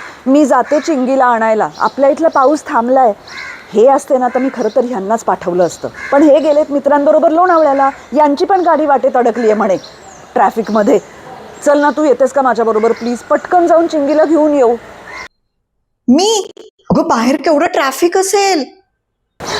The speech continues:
Speaker 1: हो ना, आणि आपल्याकडे ना, लोकांना सिव्हिक सेन्सच नाहीये. रस्त्यांची कंडिशन वाईट, जागोजागी खड्डे, त्याच्यात आता ते पाणी तुंबलेलं. तू चल ना माझ्याबरोबर प्लीज. मी एकटी गेले आणि मी कुठे अडकून पडले तर?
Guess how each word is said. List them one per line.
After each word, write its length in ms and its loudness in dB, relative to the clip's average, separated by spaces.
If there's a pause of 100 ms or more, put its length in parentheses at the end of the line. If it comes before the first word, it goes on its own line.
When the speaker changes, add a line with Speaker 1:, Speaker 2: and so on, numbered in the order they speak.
Speaker 1:
हो 120 4
ना, 120 4
आणि 160 2
आपल्याकडे 460 0
ना, 160 -2
लोकांना 580 0
सिव्हिक 440 -2
सेन्सच 640 0
नाहीये. 520 -6 (280)
रस्त्यांची 460 0
कंडिशन 440 2
वाईट, 380 2
जागोजागी 580 0 (120)
खड्डे, 460 0
त्याच्यात 320 -4
आता 140 -2
ते 120 -4
पाणी 360 0
तुंबलेलं. 560 2 (840)
तू 60 -2
चल 220 -2
ना 120 0
माझ्याबरोबर 520 0
प्लीज. 340 0 (220)
मी 140 4
एकटी 340 2
गेले 200 2
आणि 120 0
मी 120 0
कुठे 220 -2
अडकून 320 0
पडले 320 0
तर? 240 0